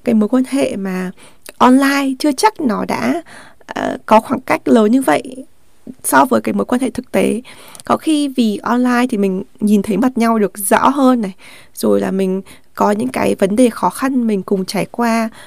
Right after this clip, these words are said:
với nhau ấy. Ví dụ như cái giai đoạn chăm sóc khách hàng vừa rồi chẳng hạn, hay những cái giai đoạn mà mình có vấn đề về nội dung này, hay là những, có những cái, à, chạy deadline chẳng hạn, thì chính những cái đấy nó, nó khớp lại bọn mình với nhau và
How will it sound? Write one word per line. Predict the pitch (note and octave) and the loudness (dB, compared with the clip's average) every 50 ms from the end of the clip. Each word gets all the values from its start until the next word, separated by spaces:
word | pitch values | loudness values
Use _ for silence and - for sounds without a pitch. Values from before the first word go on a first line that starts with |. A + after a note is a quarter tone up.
| - - - - | -20 -20 -8 -2
với | A3 G#3 G3+ | 0 2 4
nhau | A3 C4 C4+ B3+ B3 | 4 4 4 2 0
ấy. | C4+ E4+ - - - - - - - - - - - - - G#3+ G#3+ - | 0 -2 -4 -10 -20 -20 -20 -20 -20 -20 -20 -20 -12 -6 -4 -4 -4 -2
Ví | - G#3+ A3 | 0 2 2
dụ | A3 C#4 C4 | 2 4 4
như | C4 C#4 B3+ | 4 4 2
cái | B3+ - - G3+ | 2 0 0 0
giai | A3+ A#3 | 2 2
đoạn | B3 - B3+ | 0 0 -2
chăm | - A3 A#3 - | -4 -6 -6 -6
sóc | C#4+ C4 | -6 -4
khách | - D4+ | -4 -4
hàng | - B3+ G#3+ G3 | -2 -2 0 0
vừa | F3+ F3 | 0 0
rồi | - F#3+ F3+ F3 | 2 2 2 2
chẳng | - - - | 0 -4 -8
hạn, | F#3+ F3+ - | -10 -10 -8
hay | G#3 G#3+ | -6 -6
những | G#3+ G#3+ | -6 -4
cái | - G#3 | -4 -4
giai | - A3+ G#3+ | -4 -4 -2
đoạn | A3 A3+ - - | -2 -2 -2 -4
mà | F3+ E3+ | -4 -6
mình | F3 E3+ F3 | -6 -8 -6
có | - E3+ | -4 -4
vấn | E3+ - F3 F#3 | -4 -4 -6 -4
đề | - G#3+ G3+ F#3+ F#3 | -4 -4 -4 -4 -4
về | F#3 F#3 - F3+ F3+ - - - - - - - - | -4 -4 -4 -4 -4 -6 -10 -16 -16 -18 -12 -4 0
nội | A3 G#3+ - G#3+ | 0 2 2 0
dung | - C4 C4 C4 B3+ | 2 4 4 4 4
này, | A3 F#3+ | 2 0
hay | G3 G3+ A3+ A3+ | -2 -4 -4 -2
là | G#3 F3+ | -2 -2
những, | F3 F3+ - A#3 A3+ - | -4 -4 -6 -8 -8 -6
có | - - F#3 | -4 -4 -4
những | F#3 - A3+ | -4 -4 -6
cái, | - A3+ G3 F3+ F3 - - C4 - - - - - | -6 -4 -2 -2 0 0 -2 -2 -6 -10 -14 -16 -14
à, | - - - - - - | -10 -8 -6 -4 -4 -2
chạy | - C4 - - | -2 0 0 2
deadline | C4+ C4 C#4 C#4+ C#4 C#4 | 0 0 0 0 -2 -2
chẳng | C4 G3+ F#3+ | -2 -2 -4
hạn, | G3 G#3 - B3 - - - - - - - | -4 -4 -6 -8 -12 -16 -20 -20 -20 -10 -4
thì | - A3+ G#3+ G3+ F#3 - - - | -2 0 0 -2 -4 -8 -12 -2
chính | - - A3 A3 | 0 2 2 4
những | B3+ C4+ | 2 2
cái | C4 A#3+ | 2 2
đấy | G#3 G3 | 2 2
nó, | G3+ F3+ E3 F3 F#3 G3 A3 A3+ - | 0 -2 -4 -4 -6 -6 -8 -10 -10
nó | - A3+ G#3+ G3+ G#3+ | -6 -2 -2 -2 -2
khớp | - - - F4 F#4 - | -2 -2 -2 0 0 2
lại | E4 D#4 C#4+ C#4+ - - - B3 A3+ - - - | 0 0 0 -2 -4 -8 -10 -10 -10 -10 -4 -2
bọn | A3 - A3 | 0 2 4
mình | A3 G3+ F#3 | 4 4 2
với | G3 F#3+ | 0 0
nhau | G#3 B3 B3 B3 A#3+ A#3+ - | 0 2 2 2 0 -2 -2
và | A3 G3 | -6 -6